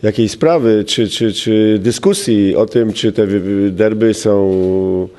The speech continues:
małe, czy, czy wielkie. Oczywiście, że to są wielkie derby, to są, y, jedne z największych derbów, y, porównywalne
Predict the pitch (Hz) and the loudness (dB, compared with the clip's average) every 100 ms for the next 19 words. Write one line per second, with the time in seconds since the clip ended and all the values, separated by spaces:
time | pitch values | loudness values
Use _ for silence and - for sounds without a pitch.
0 | - - - - _ - - - 92 110 | -20 -20 -20 -20 _ -20 -20 -8 -2 2
1 | 123 113 - 104 95 104 98 107 120 110 | 2 0 0 -2 0 -2 0 0 0 -2
2 | 160 170 120 113 123 101 123 135 139 135 | -2 0 0 -2 0 2 0 2 0 2
3 | 135 139 135 110 120 107 104 104 101 101 | 0 0 -2 -2 0 2 2 0 0 0
4 | 101 98 - - - _ - 110 113 110 | -2 -4 -10 -20 -20 _ -2 0 0 0
5 | 113 107 104 - - - _ _ - _ | 2 2 -2 -6 -20 -20 _ _ -20 _
6 | - - - _ 95 110 110 123 123 135 | -20 -20 -20 _ -2 0 2 2 0 -4
7 | 120 131 127 139 143 139 - - - 98 | 0 0 2 0 0 -6 -20 -20 -6 -2
8 | 101 101 101 101 98 98 92 - - - | 2 2 4 4 2 0 -2 -12 -20 -20
9 | - - - - - - - - _ _ | -20 -20 -20 -20 -20 -20 -20 -20 _ _
10 | 107 107 104 107 113 110 110 107 104 | 0 2 2 2 2 2 2 2 0